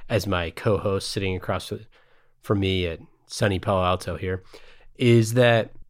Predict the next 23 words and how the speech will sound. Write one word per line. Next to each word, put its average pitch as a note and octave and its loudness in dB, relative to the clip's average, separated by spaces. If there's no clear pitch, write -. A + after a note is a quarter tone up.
Lauren F3+ 6
has B2 0
the A2 -2
ability F#2+ 0
to F2+ -6
blend F2+ -2
the E2 -8
strategic B2+ -2
with F#2 -4
the E2+ -12
tactical, - -6
much D#3+ 2
like D3 2
we A2 -4
talked G#2 -2
about G2 -2
in F2+ -4
the F2+ -4
first - -6
episode F2+ -6
with F2 -8
Chad, E2+ -6
but F2 -8